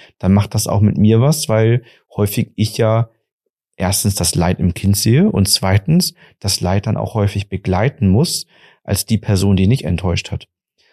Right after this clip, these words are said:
So ein typisches Beispiel ist, der eine sagt, ähm, "Ich bin um achtzehn Uhr zum Essen zu Hause." Die Kinder werden drauf vorbereitet und freuen sich drauf. Ne, "Juhu, Mama kommt zum Essen um achtzehn Uhr nach Hause."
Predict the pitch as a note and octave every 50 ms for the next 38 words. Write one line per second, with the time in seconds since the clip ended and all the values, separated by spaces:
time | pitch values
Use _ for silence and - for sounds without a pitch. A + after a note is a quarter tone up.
0 | _ _ - G2 G2 - C3 - - G#2+ G#2 - - A2+ A2+ C#3 C#3+ - - B2+
1 | A#2+ B2 A#2 - - A2 F#2+ - G#2 A2+ A#2 G#2 G#2 G#2+ G#2+ - - - _ -
2 | - - - _ _ _ - G#2+ G2 G2 G2 - - - G#2+ G2 F#2 - - -
3 | - - - A#2 G#2+ E2+ F#2+ G#2+ G2+ - - G2+ E2 - F#2 - F#2+ - - F2
4 | E2+ A2+ C#3+ D#3 F#3+ C#4+ - - _ _ _ _ _ _ - - _ _ _ _
5 | - G2+ G2 - B2 B2+ B2+ A#2 G#2 G#2+ G#2 G2+ - F2+ F#2 - - C3 C3 C3+
6 | D#3+ C#3+ D3 D3+ D3 - G#3+ A3+ - - G2+ - - - G#2+ B2+ D3+ D3+ F3 -
7 | - D3 D#3 E3 B3+ - - - _ _ _ _ _ _ - - _ - A2+ B2
8 | A2 G#2 A2 A2 F3+ G3+ G#3 G#3 G#3 G#3 - _ _ _ _ _ _ _ _ -
9 | A#2+ B2+ B2+ A#2+ - - A2+ A2 - - G#2+ E3 - - E3 D3 C3+ B2 B2 -
10 | - - A#2 A2+ G#2+ G#2+ A#2+ A2+ A2 A2 G#2+ A2+ A2+ A#2 A#2